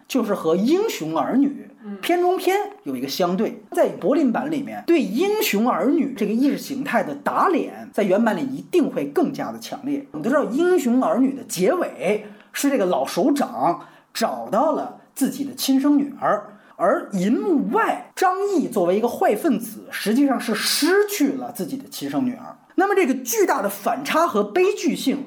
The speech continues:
Speaker 1: 才会在最后他看着英雄儿女那场认亲的戏，把这个反差和悲剧性做得更加强烈。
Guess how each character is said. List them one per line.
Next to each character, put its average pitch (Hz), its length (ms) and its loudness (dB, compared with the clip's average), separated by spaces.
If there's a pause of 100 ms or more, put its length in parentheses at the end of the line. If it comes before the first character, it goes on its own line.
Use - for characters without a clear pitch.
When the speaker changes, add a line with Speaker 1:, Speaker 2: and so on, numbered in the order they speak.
Speaker 1:
才 196 260 0
会 311 160 0
在 240 160 0
最 240 180 0
后 202 220 2
他 196 200 0
看 302 340 0
着 160 80 -2
英 233 180 2
雄 262 160 0
儿 170 120 2
女 226 240 0
那 208 100 0
场 160 180 -6
认 247 180 0
亲 320 180 -2
的 233 100 2
戏， - 400 -2 (160)
把 156 140 0
这 208 100 2
个 196 80 2
反 - 260 -4
差 - 200 -4
和 - 100 -2
悲 180 220 0
剧 160 120 -6
性 131 200 -6
做 127 160 -8
得 120 80 -12
更 135 120 -8
加 113 160 -10
强 101 300 -12
烈。 151 260 -2